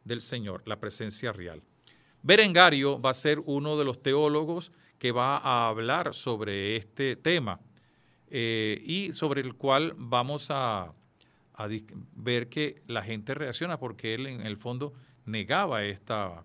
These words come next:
posibilidad. Recordando a San Agustín, la Eucaristía es un signo sagrado, un sacramento.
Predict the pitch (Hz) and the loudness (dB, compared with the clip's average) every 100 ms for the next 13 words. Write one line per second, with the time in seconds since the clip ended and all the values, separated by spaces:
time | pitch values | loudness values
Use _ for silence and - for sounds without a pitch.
0 | _ 101 - 95 85 80 78 _ _ _ | _ -12 -10 -10 -12 -16 -20 _ _ _
1 | _ _ _ _ - 123 117 160 143 175 | _ _ _ _ -4 0 2 4 6 6
2 | 190 214 190 190 160 151 131 131 185 185 | 6 4 4 4 2 0 -2 -2 0 0
3 | 147 151 - _ _ _ _ 104 113 104 | -4 -8 -14 _ _ _ _ -4 -4 0
4 | 117 110 127 147 156 170 139 - 160 160 | -2 -2 -2 0 0 -4 -4 -4 -4 -4
5 | 151 - 123 131 147 135 92 - - 101 | -4 -6 -2 -2 0 -2 -4 -10 -16 -12
6 | - 113 - 123 147 143 - 101 | -8 -8 -6 -4 -4 -6 -10 -14